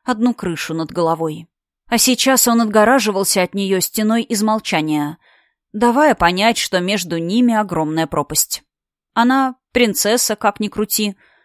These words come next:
он деревенский парень. На краткий миг обстоятельства заставили их действовать вместе,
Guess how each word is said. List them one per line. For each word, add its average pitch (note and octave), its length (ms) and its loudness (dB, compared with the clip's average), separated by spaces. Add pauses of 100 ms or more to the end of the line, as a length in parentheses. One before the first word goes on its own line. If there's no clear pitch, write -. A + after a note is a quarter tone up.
(200)
он D4 280 4
деревенский G#3+ 600 0
парень. E3 480 -2 (240)
На A#3 140 2
краткий B3+ 460 0
миг C4+ 460 4
обстоятельства A#3+ 720 2
заставили A#3+ 540 4
их G#3 140 -2
действовать A#3 480 -2
вместе, E3+ 580 0